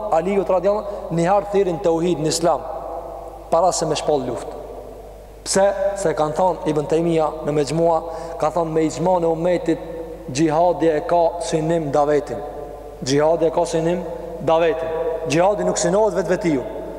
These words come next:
Lufta nuk është e synuar vetvetiu, po ka pasaj na qëllime. E cili është qëllimi?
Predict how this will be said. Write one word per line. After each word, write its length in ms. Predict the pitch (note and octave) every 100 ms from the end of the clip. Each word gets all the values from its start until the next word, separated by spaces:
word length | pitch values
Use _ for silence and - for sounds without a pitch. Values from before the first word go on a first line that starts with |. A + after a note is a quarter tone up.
| -
Lufta 340 | F3 G#3+ E3+
nuk 160 | E3 E3
është 200 | G#3+ - - -
e 80 | F#3+
synuar 360 | F3+ G3+ A3 G#3
vetvetiu, 520 | G#3 G3+ G#3 F#3 D3 - - -
po 120 | E3+
ka 240 | - A3+ A3+
pasaj 520 | G#3+ F#3 - A3+ A3
na 80 | G3
qëllime. 480 | F#3+ G3 G3+ C#3 - - - -
E 60 | F3
cili 240 | A3+ A#3
është 160 | A3 -
qëllimi? 420 | G3+ G#3+ G#3+ A3